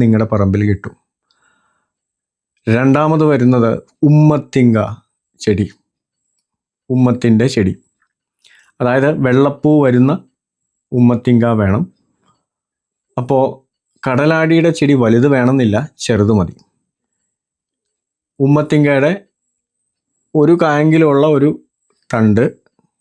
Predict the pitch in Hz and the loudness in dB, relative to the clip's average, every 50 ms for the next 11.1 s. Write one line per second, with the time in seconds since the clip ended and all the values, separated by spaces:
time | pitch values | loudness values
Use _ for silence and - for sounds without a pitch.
0 | _ _ _ _ _ 123 120 120 120 117 117 117 117 113 113 117 110 110 107 104 | _ _ _ _ _ -2 0 2 2 2 2 2 2 0 0 0 0 0 0 0
1 | 127 - - - - 127 117 110 110 113 113 110 104 107 107 107 107 104 110 110 | -2 -4 -6 -6 -6 -4 -2 0 0 0 0 0 0 0 0 0 0 0 0 0
2 | 104 104 104 104 - 98 98 98 101 143 - - _ _ _ _ _ _ _ _ | 0 0 -2 -2 -2 0 0 0 0 -2 -4 -6 _ _ _ _ _ _ _ _
3 | _ _ _ _ _ _ _ _ - 135 147 147 147 135 120 120 117 117 117 - | _ _ _ _ _ _ _ _ -2 -2 -2 0 0 0 0 0 0 0 -2 -2
4 | 117 104 104 104 107 107 107 104 107 104 110 123 123 - 123 110 113 120 123 120 | -2 -2 0 0 0 0 0 0 0 0 -2 -2 -2 -4 -2 0 0 2 2 2
5 | 110 101 110 120 - - _ _ _ _ _ _ _ _ - 95 85 80 - _ | 0 0 -2 -4 -6 -10 _ _ _ _ _ _ _ _ -6 -6 -6 -6 -10 _
6 | _ _ _ _ _ _ _ _ _ _ _ - - _ _ - 180 180 185 165 | _ _ _ _ _ _ _ _ _ _ _ -20 -20 _ _ -2 0 0 2 0
7 | 143 123 113 123 156 185 - _ _ _ _ _ _ _ _ _ _ _ - 131 | 0 0 0 -2 -4 -6 -12 _ _ _ _ _ _ _ _ _ _ _ -4 -2
8 | 123 123 135 135 135 135 - _ - 156 - - - _ _ _ - - 110 104 | -2 0 0 -2 -4 -4 -10 _ -4 -4 -4 -4 -10 _ _ _ -6 -4 -2 -2
9 | 104 110 107 107 110 107 107 131 180 - _ _ _ _ _ _ _ _ _ _ | 0 0 0 0 0 0 0 -2 -4 -8 _ _ _ _ _ _ _ _ _ _
10 | _ _ _ _ _ _ _ _ _ _ _ _ _ _ _ _ - 120 117 117 | _ _ _ _ _ _ _ _ _ _ _ _ _ _ _ _ -4 -2 0 0
11 | 120 131 | 0 0